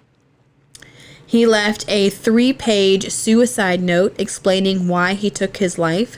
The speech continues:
citing problems with the business and his failing marriage. However, there was no mention of the murder victims scattered across his backyard.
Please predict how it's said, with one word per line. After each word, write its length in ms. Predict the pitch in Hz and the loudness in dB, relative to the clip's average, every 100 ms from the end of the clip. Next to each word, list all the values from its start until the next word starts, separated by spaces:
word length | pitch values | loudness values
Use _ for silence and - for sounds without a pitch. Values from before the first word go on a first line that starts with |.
| - | -16
citing 420 | - 190 185 185 | -6 -2 0 0
problems 640 | 180 196 180 196 190 196 202 | -2 -2 0 0 0 0 -2
with 120 | 208 | -2
the 80 | 226 | -2
business 640 | 226 190 175 175 170 185 - | 0 -2 0 -2 -2 -6 -6
and 160 | 180 | -4
his 160 | 180 - | -4 -4
failing 420 | 175 165 160 170 | -2 0 -2 -2
marriage. 600 | 165 143 92 85 - - - - - - - - | -4 -6 -8 -10 -10 -14 -16 -20 -20 -20 -20 -12
However, 500 | - 208 208 202 196 | -2 2 2 2 2
there 200 | 180 208 | 2 2
was 180 | 196 - | 2 2
no 240 | 208 214 254 | 2 4 6
mention 600 | 240 233 254 - 180 180 | 4 4 2 2 0 0
of 160 | 180 | -2
the 100 | 185 | 0
murder 300 | 185 190 233 | 0 2 2
victims 540 | 240 180 180 165 165 165 | 2 -2 0 -2 -2 -4
scattered 420 | - 185 185 175 | -4 0 2 2
across 460 | 180 - 170 170 - | 0 0 -2 -2 0
his 180 | 160 | 0
backyard. 760 | 160 147 156 151 127 95 165 | 0 -4 -4 -6 -6 -4 -6